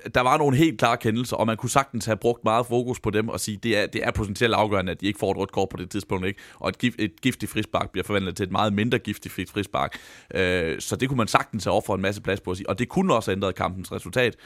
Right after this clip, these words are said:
ret kraftigt endda. Men det var bare ikke, det er stadig, stadigvæk ikke hovedindtrykket, øh, man sad med efter kampen i går. Det var stadigvæk, at, øh,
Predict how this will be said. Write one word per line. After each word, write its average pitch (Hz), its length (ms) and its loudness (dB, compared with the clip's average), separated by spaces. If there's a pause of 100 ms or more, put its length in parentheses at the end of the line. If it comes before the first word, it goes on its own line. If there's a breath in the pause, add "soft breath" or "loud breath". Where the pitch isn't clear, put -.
(200 soft breath)
ret 92 140 -2
kraftigt - 400 -4
endda. 90 200 -2 (320 loud breath)
Men 120 320 4 (300 loud breath)
det 107 80 2
var - 60 4
bare 110 280 2
ikke, 120 140 2
det 113 120 0
er 110 40 2
stadig, 117 280 4
stadigvæk 117 300 0
ikke 123 140 0
hovedindtrykket, 104 680 2
øh, 92 160 4
man 98 120 0
sad 135 200 4
med 117 100 4
efter - 180 -2
kampen 107 260 0
i 98 40 -2
går. 95 180 2
Det 131 160 0
var 117 120 4
stadigvæk, 104 480 2
at, 87 220 -4
øh, 85 360 -4